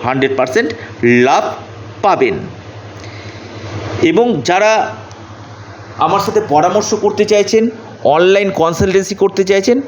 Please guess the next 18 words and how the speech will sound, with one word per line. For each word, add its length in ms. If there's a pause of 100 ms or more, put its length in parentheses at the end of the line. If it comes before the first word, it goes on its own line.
(340)
আপনারা 440
অবশ্যই 600 (440)
স্ক্রিনে 420
দেওয়া 400 (160)
WhatsApp 340
বুকিং 300
নাম্বারে 340
যোগাযোগ 380
করুন 280 (500)
এবং 240 (160)
আপনাদের 600
চ্যানেল 460 (720)
অ্যাস্ট্রো 640
এডুকেশন 520 (100)
YouTube 380
চ্যানেলটিকে 480
অবশ্যই 400
আপনারা 500